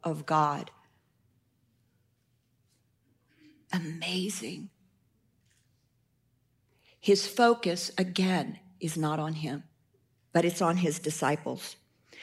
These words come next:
Remember, he said to Pontius Pilate when he was asked if he was the king. And so he's sitting there and he's being tested. He's, you know, Pontius Pilate is like, "All right. So everybody says you're a king. Are you a king?"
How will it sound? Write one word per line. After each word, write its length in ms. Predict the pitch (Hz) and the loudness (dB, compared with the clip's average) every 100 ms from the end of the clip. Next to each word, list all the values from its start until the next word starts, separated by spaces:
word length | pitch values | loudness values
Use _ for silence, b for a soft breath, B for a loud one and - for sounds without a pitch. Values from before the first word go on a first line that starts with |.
| B B | B B
Remember, 320 | 196 226 240 | 8 10 8
he 160 | 226 240 | 6 4
said 240 | - 226 | 8 8
to 80 | 214 | 8
Pontius 440 | 185 196 202 208 | 4 4 6 4
Pilate 460 | - - 185 190 - | 2 8 8 8 6
when 140 | 160 | 2
he 140 | 196 185 | 2 4
was 180 | 175 - | 2 4
asked 520 | 180 185 160 - - | 6 8 6 0 -6
if 200 | - 185 | -2 -2
he 180 | - 202 | -2 -2
was 340 | 190 170 165 - | 2 2 0 -4
the 120 | - | -6
king. 500 | - 285 285 - 135 _ _ _ _ _ _ _ _ _ - | 0 0 0 -2 -8 _ _ _ _ _ _ _ _ _ 0
And 120 | 233 | 2
so 120 | 233 247 | 6 6
he's 160 | 233 | 4
sitting 320 | - 285 311 | 2 2 4
there 240 | 254 208 185 | 6 6 6
and 160 | 208 | 4
he's 120 | 208 208 | 2 0
being 280 | 226 208 | -2 -2
tested. 520 | 190 - 233 226 214 175 | 0 4 4 2 -2 0
He's, 240 | 175 - | -2 -2
you 220 | 226 220 | -2 0
know, 120 | 214 190 | 2 0
Pontius 440 | - 247 262 247 | 2 2 2 0
Pilate 380 | - 214 233 190 | 4 4 4 0
is 140 | 180 | 2
like, 180 | 180 175 - - | 4 4 2 -2
"All 100 | 233 | 4
right. 340 | 185 170 - - - - _ - B B B B B | 6 6 2 -6 -20 -20 _ -20 B B B B B
So 120 | - | 8
everybody 420 | 254 302 320 285 262 | 10 10 10 10 8
says 360 | - 226 214 | 8 8 8
you're 100 | 214 | 6
a 60 | 180 | 4
king. 420 | - 196 170 151 | 4 0 2 2
Are 80 | 165 | 2
you 160 | 254 | 0
a 60 | 294 | 0
king?" 540 | - 240 220 220 247 | 0 2 2 2 0